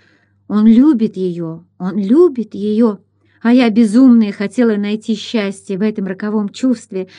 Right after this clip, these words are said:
Надо забыть его, сбросить эти путы со своего сердца, забыть. Легко сказать, но могу ли я это сделать?» Я не должна с ним больше встречаться, по крайней мере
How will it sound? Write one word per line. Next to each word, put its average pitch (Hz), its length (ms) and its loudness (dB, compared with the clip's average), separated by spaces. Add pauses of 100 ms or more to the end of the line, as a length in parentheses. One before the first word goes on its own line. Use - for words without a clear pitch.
(580)
Надо 240 360 4
забыть 202 500 -2
его, 170 340 -8 (300)
сбросить 220 580 0
эти 220 220 -2
путы 294 480 -4 (280)
со - 200 -2
своего 233 360 2
сердца, 208 600 -4
забыть. 226 720 0 (840)
Легко 226 380 0
сказать, 240 640 -4 (280)
но 226 120 4
могу 214 280 2
ли 254 120 4
я 247 140 4
это 254 160 0
сделать?» 233 600 0 (1500)
Я 233 160 4
не 247 120 8
должна 220 440 2
с - 120 -12
ним 196 160 -4
больше 202 320 -6
встречаться, 196 840 -8
по 202 100 -8
крайней 208 360 -2
мере 320 440 0